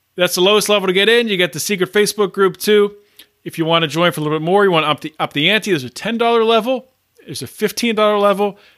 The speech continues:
twenty-five, then all the way to a hundred. We have one more slot, one more slot available at a hundred per month. And I'll just, I'm not gonna talk about every level. I will just say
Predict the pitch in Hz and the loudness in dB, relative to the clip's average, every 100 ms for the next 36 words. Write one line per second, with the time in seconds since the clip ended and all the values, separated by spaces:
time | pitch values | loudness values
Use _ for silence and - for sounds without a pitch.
0 | _ - - 190 190 - 185 175 175 170 | _ -14 -2 0 0 2 2 4 2 -2
1 | - - _ - 143 170 175 175 165 151 | -8 -20 _ -8 -2 0 2 2 0 -4
2 | 151 160 120 113 131 127 165 175 170 147 | -4 -4 -4 -4 -4 -2 -2 0 0 -2
3 | - - - 165 151 120 - - 151 151 | -4 -8 -4 0 2 0 -6 -8 -4 -2
4 | 147 - 156 139 139 139 123 127 143 135 | -4 0 0 0 2 0 0 -6 -6 -6
5 | 127 120 156 139 120 127 139 160 - _ | -6 -8 -6 -6 -6 -8 -2 -2 -2 _
6 | - - - - _ _ - 175 170 165 | -20 -20 -20 -20 _ _ -4 0 0 -2
7 | 175 214 226 196 180 190 190 - 185 185 | -2 -2 -4 0 0 0 -2 -2 0 2
8 | 175 196 180 160 147 147 135 156 170 - | 0 2 2 2 0 -2 -2 -2 -2 -2
9 | 170 151 147 | 2 2 2